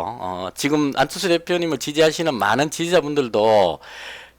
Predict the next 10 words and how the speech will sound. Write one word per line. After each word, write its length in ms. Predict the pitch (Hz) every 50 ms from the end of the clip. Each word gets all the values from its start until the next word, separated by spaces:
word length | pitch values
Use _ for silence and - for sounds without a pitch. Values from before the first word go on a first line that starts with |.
| _ _
그 160 | - - 175
지지하는 380 | 165 - 262 247 302 294 294 254
마음은 320 | 170 135 147 214 269 262 190
압니다. 360 | 139 139 156 170 165 156 -
제가 280 | - - 180 202 277 247
그렇기 260 | 196 175 175 - 165
때문에 640 | - - 123 117 110 107 98 87 82 85 92 107 -
간절합니다. 1080 | - - 135 151 185 220 262 302 330 311 233 165 151 147 156 160 - 101 82 76 78 -
안철수 520 | - - 160 190 - 254 254 233 - 254 240
대표님이 1400 | - 214 202 202 _ _ _ _ _ - - 208 202 196 196 196 196 196 196 190 185 190 190 190 196 226 240 247